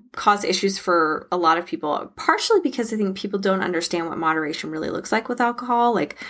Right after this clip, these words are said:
a true glass of alcohol for a woman is, like, a four ounce pour. So I don't, you, you guys aren't watching me, but it's not very much. Um, and most of us, you know, we fill up that wine glass. So a true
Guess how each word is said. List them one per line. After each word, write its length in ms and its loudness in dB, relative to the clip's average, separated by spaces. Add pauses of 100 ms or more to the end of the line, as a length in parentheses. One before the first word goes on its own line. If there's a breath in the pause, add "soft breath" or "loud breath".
(260 loud breath)
a 80 2
true 300 6
glass 300 6
of 60 4
alcohol 360 6
for 160 2
a 60 0
woman 300 4
is, 120 0
like, 120 -2
a 60 -4
four 300 4
ounce 260 4
pour. 340 2
So 220 2 (160)
I 160 4
don't, 180 2
you, 300 -2
you 180 2
guys 220 4
aren't 160 0
watching 440 4
me, 160 0
but 280 -4
it's 380 0
not 320 4
very 180 4
much. 380 -2 (420 loud breath)
Um, 460 4 (1080)
and 260 4
most 400 4
of 120 4
us, 400 4
you 80 4
know, 100 4
we 160 2
fill 260 0
up 180 -6
that 180 -6
wine 260 0
glass. 560 -4
So 320 4
a 80 0
true 520 4